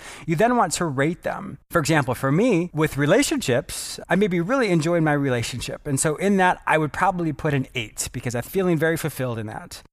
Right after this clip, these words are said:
So maybe in my finances, I'm not feeling very fulfilled, so I would maybe put a three.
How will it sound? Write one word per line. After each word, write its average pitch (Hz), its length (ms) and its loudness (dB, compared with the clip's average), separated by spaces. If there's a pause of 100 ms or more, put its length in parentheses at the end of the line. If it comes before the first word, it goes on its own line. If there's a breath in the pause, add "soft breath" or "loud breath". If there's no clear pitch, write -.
So 214 100 0
maybe 214 260 4
in 190 60 4
my 170 140 8
finances, 180 560 4
I'm 180 140 4
not 202 260 0
feeling 175 340 0
very 143 300 0
fulfilled, 143 420 -2
so - 140 -2
I 180 120 4
would 175 120 0
maybe 185 200 0
put 170 200 0
a 147 60 0
three. 143 520 -6